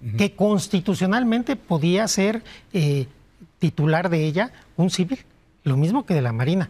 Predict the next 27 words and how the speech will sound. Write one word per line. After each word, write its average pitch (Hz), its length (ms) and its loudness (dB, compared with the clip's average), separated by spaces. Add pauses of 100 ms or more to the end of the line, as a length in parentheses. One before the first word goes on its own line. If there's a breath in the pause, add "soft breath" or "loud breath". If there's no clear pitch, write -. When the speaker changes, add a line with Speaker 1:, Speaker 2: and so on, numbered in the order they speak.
(120)
Speaker 1:
Sí, 330 140 -4
no 143 120 2
es 131 60 2
la 170 80 4
Speaker 2:
Constitu-, 139 220 0
Speaker 1:
tradición. 131 400 -2 (100)
Speaker 2:
no 160 140 4
es 175 60 2
la 226 100 0
tradición, 202 400 0
pero 156 160 2
Speaker 1:
No - 0 -
es - 60 -6
la 165 60 2
tradición. 151 220 0
Speaker 2:
constitucionalmente 175 640 0
podría 117 400 -4
ser. - 240 -6
Speaker 1:
Ujú. 113 200 -6 (380 loud breath)
Speaker 2:
Segundo, 240 560 2
porque 190 460 0
el 180 100 2
Ejército 247 540 -2
depende 233 420 0
de 208 60 2
la 190 120 0
sedena, 185 440 -2